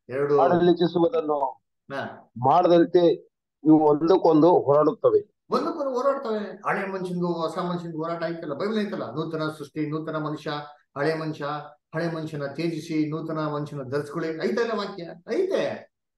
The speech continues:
Speaker 1: ಇದೇ ಹೋರಾಟ ನೋಡ್ರಿ, ಎಷ್ಟ್ ಚೆನ್ನಾಗಿ ಹೇಳ್ತಾರೆ ನೋಡ್ರ. ಆ, ಏನ್ರಿ? ಪವಿತ್ರಾತ್ಮನ ಅನುಸಾರವಾಗಿ ನಡ್ಕೊಳ್ರಿ.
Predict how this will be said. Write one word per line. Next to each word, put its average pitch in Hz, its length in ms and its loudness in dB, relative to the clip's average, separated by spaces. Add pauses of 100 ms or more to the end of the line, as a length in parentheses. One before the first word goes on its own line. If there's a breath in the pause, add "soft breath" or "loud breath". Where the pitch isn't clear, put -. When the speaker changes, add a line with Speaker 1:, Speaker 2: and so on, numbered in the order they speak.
(240)
Speaker 1:
ಇದೇ 233 200 -4
ಹೋರಾಟ 302 460 2
ನೋಡ್ರಿ, 269 220 -2
ಎಷ್ಟ್ 220 120 -4
ಚೆನ್ನಾಗಿ 254 220 -6
ಹೇಳ್ತಾರೆ 220 400 -6
ನೋಡ್ರ. 190 260 0 (520)
ಆ, 175 60 -6 (500)
ಏನ್ರಿ? 143 520 -6
ಪವಿತ್ರಾತ್ಮನ 220 800 -4
ಅನುಸಾರವಾಗಿ 240 540 -4
ನಡ್ಕೊಳ್ರಿ. 240 680 -4